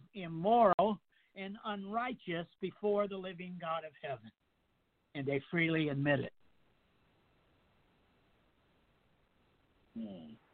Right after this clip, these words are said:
Speaker 1: Sin and iniquity and lawlessness are indeed, as Matthew twenty-four tells us, abounding on every hand. Ungodliness, rebellion, defiance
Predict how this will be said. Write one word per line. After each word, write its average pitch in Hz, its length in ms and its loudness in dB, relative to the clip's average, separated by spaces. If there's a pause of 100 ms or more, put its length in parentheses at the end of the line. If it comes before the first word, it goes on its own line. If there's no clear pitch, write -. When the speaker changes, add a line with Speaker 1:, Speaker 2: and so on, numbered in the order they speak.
Speaker 1:
Sin 185 160 4
and 175 140 4
iniquity 165 840 2
and 143 160 -2
lawlessness 147 720 6 (160)
are 156 300 8
indeed, 147 580 2
as 131 140 0 (100)
Matthew 139 400 4
twenty-four 139 540 2
tells 156 380 6
us, 120 120 -10 (380)
abounding 123 760 4 (160)
on 127 260 -6
every 127 400 -6
hand. 117 360 -4 (640)
Ungodliness, 165 880 2
rebellion, 156 760 -6
defiance 165 680 4